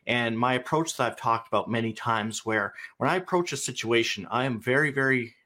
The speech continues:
um, very conscious of my own emotions, my own feelings, my own actions,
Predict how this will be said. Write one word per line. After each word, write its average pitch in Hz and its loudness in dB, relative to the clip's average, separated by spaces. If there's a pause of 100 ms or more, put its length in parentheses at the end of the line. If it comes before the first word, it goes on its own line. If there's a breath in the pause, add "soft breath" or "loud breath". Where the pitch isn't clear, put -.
um, 98 -4 (400)
very 139 2
conscious - 0
of 104 0 (840 soft breath)
my 107 4
own 123 0
emotions, 110 0
my 110 2
own 117 0
feelings, 110 -4
my 101 0
own 110 0
actions, 98 -4